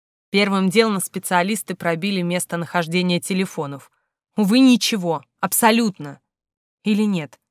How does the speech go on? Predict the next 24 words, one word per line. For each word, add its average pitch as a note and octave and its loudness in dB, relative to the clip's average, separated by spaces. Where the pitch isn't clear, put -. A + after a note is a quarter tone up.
Есть. A3 2
Невероятно G#3 4
слабый G#3+ 2
сигнал. F#3 0
Бегом!» A3 4
Загрузив G3 0
в - -16
планшет G3 -2
координаты F#3+ 0
сигнала, F#3+ 0
поцеловав G3 2
Эрика G3 0
и E3+ -2
клятвенно E3 0
его E3+ -4
заверив, E3+ -2
что - -8
я F3+ 0
буду F3 -2
предельно F#3 0
осторожна, F#3+ 0
кивнула A#3 2
своей F#3 0
команде, F#3 0